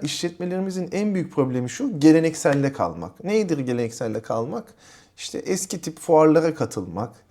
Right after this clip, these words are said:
dergi, gazete, broşür, bir tanıdığa sormak. Biz soruyoruz. Hep bize diyorlar ki, "Bizim zaten müşterimiz var." E peki müşteriniz varsa neden şu an satışlarınız az o zaman diyoruz? E, piyasa.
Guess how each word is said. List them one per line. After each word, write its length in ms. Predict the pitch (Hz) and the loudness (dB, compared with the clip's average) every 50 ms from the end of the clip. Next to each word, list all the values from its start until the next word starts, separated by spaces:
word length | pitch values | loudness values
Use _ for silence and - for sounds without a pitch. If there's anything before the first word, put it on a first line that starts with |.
| _ _ _ _ _ - | _ _ _ _ _ -2
dergi, 680 | 139 156 151 151 156 147 143 139 131 117 113 117 117 127 | 4 4 6 6 6 4 2 -2 -4 -4 -4 -4 -2 2
gazete, 600 | 147 147 143 143 143 139 143 - 101 98 110 135 | 4 4 4 4 0 0 -2 -6 -8 -6 -2 2
broşür, 680 | 147 151 143 131 - - - 101 95 - - - _ _ - - - | 2 4 4 2 0 -2 -6 -8 -8 -8 -12 -18 _ _ -20 -12 -8
bir 180 | 135 147 160 156 | -6 -6 -4 -4
tanıdığa 500 | - 160 151 151 139 147 147 139 143 143 | -2 -2 0 0 2 4 6 6 6 4
sormak. 580 | 139 - 120 101 92 85 85 90 113 - - | 2 0 0 0 0 0 -2 -6 -8 -6 -6
Biz 100 | 151 156 | -8 -8
soruyoruz. 720 | - - - 170 175 185 202 180 151 147 175 170 - - _ _ _ _ _ _ _ _ - | -8 -4 -2 0 0 2 2 2 2 0 -2 -6 -10 -20 _ _ _ _ _ _ _ _ -4
Hep 240 | - 175 180 180 170 | -2 -2 -2 -2 -6
bize 200 | 160 165 170 165 | -4 -4 -2 0
diyorlar 380 | 180 185 196 208 202 170 139 - | 0 0 4 6 6 6 4 2
ki, 200 | - 208 202 170 | -4 -8 -6 -6
"Bizim 220 | 170 175 185 185 | -4 -4 -2 4
zaten 320 | 180 190 170 165 - 165 | 4 4 4 4 2 -2
müşterimiz 640 | 165 175 170 - - - 139 139 139 165 175 170 156 | -2 -2 -2 -4 -2 0 0 0 0 0 -2 -2 2
var." 280 | 143 117 98 95 - - _ _ _ _ _ _ _ _ - | 2 2 0 0 -6 -16 _ _ _ _ _ _ _ _ -10
E 80 | 107 | -8
peki 460 | - 190 208 208 262 233 170 - 147 139 | -6 -6 -4 -2 -2 -2 -2 -2 -4 -6
müşteriniz 560 | 131 143 147 - - - 202 208 208 196 202 | -4 -4 -4 -2 -4 -4 -4 -4 -4 -2 0
varsa 320 | 220 220 214 220 - 226 | 2 2 2 2 0 -2
neden 380 | 214 190 175 180 180 220 220 226 | 0 2 2 4 4 4 4 4
şu 160 | 220 - 214 | 2 0 0
an 100 | 196 180 | 0 0
satışlarınız 680 | 170 - 151 143 - - - - 123 113 107 107 104 107 - | 0 -2 -4 -4 -4 -6 -2 0 2 2 2 0 -4 -2 0
az 180 | 117 113 95 92 | 0 0 0 0
o 120 | - 113 | -4 -4
zaman 360 | 101 101 95 98 98 98 95 | -4 -2 -4 -2 -4 -4 -2
diyoruz? 480 | 95 104 107 139 214 233 226 - - _ _ _ _ _ _ _ _ _ _ _ _ _ - | -2 -2 0 0 -2 -6 -6 -12 -20 _ _ _ _ _ _ _ _ _ _ _ _ _ -2
E, 160 | 165 160 160 - | -2 -2 -2 -2
piyasa. 600 | - 226 220 208 185 - - - 95 85 - | 4 6 6 6 6 4 2 2 0 -2 -4